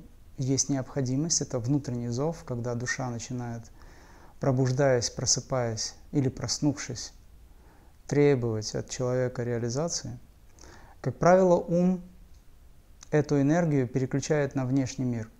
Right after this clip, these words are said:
И здесь очень важно понять, что сила намерения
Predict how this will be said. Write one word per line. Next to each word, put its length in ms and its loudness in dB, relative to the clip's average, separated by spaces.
И 60 4
здесь 240 6
очень 300 4
важно 320 4
понять, 340 4
что 560 -2
сила 320 4
намерения 720 6